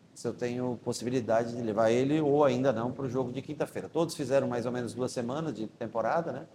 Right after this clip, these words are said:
Ele não vinha de férias, né? Mas vinha de lesão, então eu, eu tenho que analisar. Realmente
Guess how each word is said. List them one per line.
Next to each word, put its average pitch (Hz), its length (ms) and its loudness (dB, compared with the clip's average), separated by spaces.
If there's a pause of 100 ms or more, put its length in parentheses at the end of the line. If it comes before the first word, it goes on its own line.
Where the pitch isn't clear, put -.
(380)
Ele 139 200 6
não 131 140 2
vinha 123 240 0
de 110 200 -2
férias, 143 560 2
né? 143 200 -4
Mas 127 160 -4
vinha 120 180 -2
de 113 80 -4
lesão, 123 540 0
então 139 280 -2
eu, 147 200 0
eu 131 100 -2
tenho 135 200 -6
que 143 60 -4
analisar. 131 500 2
Realmente 131 500 0